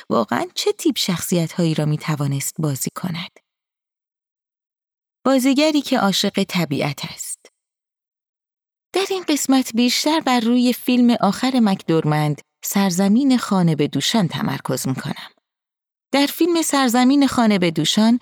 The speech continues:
فرن بیوه‌ای است که پس از ورشکستگی کارخانه و تعطیل شدن شهرک مسکونی آن در حومه نوادا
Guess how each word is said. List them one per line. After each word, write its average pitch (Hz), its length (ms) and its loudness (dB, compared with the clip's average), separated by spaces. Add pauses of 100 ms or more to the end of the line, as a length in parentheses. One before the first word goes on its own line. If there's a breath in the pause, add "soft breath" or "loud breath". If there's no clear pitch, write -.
(160 loud breath)
فرن 285 520 2
بیوه‌ای 240 460 4
است - 220 -2
که 233 80 2
پس 294 260 -4
از 262 180 0
ورشکستگی 226 840 0
کارخانه 180 720 0 (120)
و 185 140 0
تعطیل 196 400 0
شدن 262 380 0
شهرک 277 420 -2
مسکونی 247 760 2
آن 190 240 2
در 185 160 2
حومه 247 440 2
نوادا 170 640 2